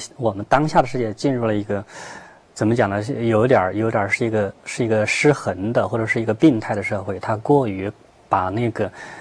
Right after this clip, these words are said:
人生狭隘地定义在一个物质基础之上，而对智慧的生活、对精神性的生活，它关注得不够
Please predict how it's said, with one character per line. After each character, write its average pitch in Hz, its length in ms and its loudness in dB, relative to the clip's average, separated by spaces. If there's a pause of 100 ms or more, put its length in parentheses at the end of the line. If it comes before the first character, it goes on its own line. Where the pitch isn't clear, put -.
(380)
人 110 280 6
生 117 280 2 (240)
狭 98 440 0
隘 143 220 6
地 101 120 -2
定 123 180 0
义 110 160 0
在 101 220 -2
一 101 120 -6
个 104 100 -2
物 165 180 8
质 110 140 2
基 110 140 -2
础 104 180 -6
之 101 140 -8
上， 92 220 -2 (240)
而 117 200 2
对 117 440 4 (220)
智 160 220 6
慧 120 180 4
的 104 100 0
生 107 280 -4
活、 98 180 -6
对 110 180 -4
精 143 300 4
神 117 180 0
性 110 160 -6
的 101 80 -6
生 104 260 -6
活， 98 120 -8
它 98 240 -8 (100)
关 131 300 2
注 139 160 2
得 110 80 0
不 98 160 -4
够 151 260 2